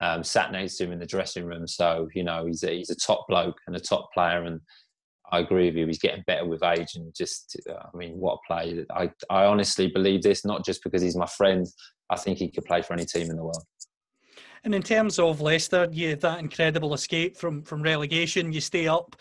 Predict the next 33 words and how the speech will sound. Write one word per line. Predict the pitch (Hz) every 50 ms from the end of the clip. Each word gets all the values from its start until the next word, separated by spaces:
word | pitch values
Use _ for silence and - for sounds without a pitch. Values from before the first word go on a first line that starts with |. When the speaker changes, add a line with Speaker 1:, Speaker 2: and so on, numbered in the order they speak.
| - - - _ _ _ _
Speaker 2:
and | 170 190
then | 208 214 202
everything | 190 170 160 151 175 156 151
changes. | - 185 185 196 202 196 214 196 190
Nigel | 190 185 185 170 170
Pearson | 160 - - 185 185 180 - 185 180 170
leaves | 180 170 156
the | 165 160
club. | - 175 175 175 170 165
Claudio | - 180 180 180 165 170 165 160
Ranieri | 165 160 160 160 156 160 165 175 175 165
comes | 165 - 165 156 147
in. | 165 170 175 180 175 165 - _ - _ _ _ _ _ _ _ _
And | - 170 175
then, | 180 180 180 180 170 - - 254 - 220 247 -
let's | 190 180 185 160 -
be | - 156
honest, | 156 170 180 196 202 196 - - 185
I |
mean, | 175 175 170 160 156 - _ - _ _ -
I | 180
don't | 196 170
think | 160 175 170
anyone | 170 170 180 202 202 202
expected | 214 202 - - 190 190 185 - 185 175
Leicester | 185 185 170 - - 214
to | 208
go | 165 175 175 175
on | 175
and | 175 170
win | 170 170 170
the | 160
title. | - - 175 170 185 160 - 202 185 175 -